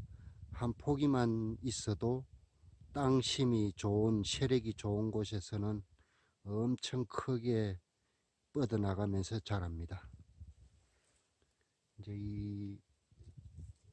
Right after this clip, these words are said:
줄기에 보면은 가시가 갈고리처럼 휘어진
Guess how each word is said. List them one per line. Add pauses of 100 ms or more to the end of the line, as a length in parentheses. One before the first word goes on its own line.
(880)
줄기에
보면은 (840)
가시가
갈고리처럼
휘어진